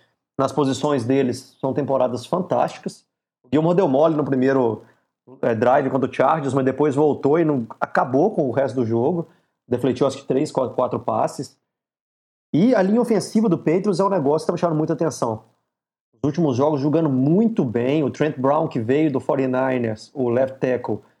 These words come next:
fazendo excelentes jogos. O Marcus Cannon voltou de contusão e o reserva dele, o LaAdrian Ed-, Weddle, também muito bem.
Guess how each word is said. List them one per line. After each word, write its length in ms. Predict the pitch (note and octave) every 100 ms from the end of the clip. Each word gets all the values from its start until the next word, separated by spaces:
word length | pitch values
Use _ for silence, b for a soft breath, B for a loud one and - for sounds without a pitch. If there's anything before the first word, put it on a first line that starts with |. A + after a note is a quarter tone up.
| b
fazendo 280 | - B2 D3
excelentes 560 | D3 C#3+ B2+ F#3 F#3
jogos. 400 | A#2 B2+ D#3+ C#3
O 40 | C3
Marcus 380 | C3+ C#3+ C3 A#2
Cannon 420 | - C#3+ C#3+ B2+
voltou 680 | B2+ B2+ A#2+ C3 C3+ D#3 D#3+ B
de 80 | A#2+
contusão 640 | A#2 C3 A#2+ G2 A#2+ D3
e 80 | C3+
o 60 | B2
reserva 440 | B2+ A#2 C#3+ B2+
dele, 240 | A#2+ C3 B2
o 100 | A#2
LaAdrian 540 | A#2+ A#2+ B2+ B2 B2+
Ed-, 260 | B2+ A#2+ A#2+
Weddle, 380 | A#2+ A#2+ A2+ A2+
também 240 | A#2+ B2
muito 400 | B2+ A#2+ D#3 F3+
bem. 400 | A#2 A2 A#2 D#3+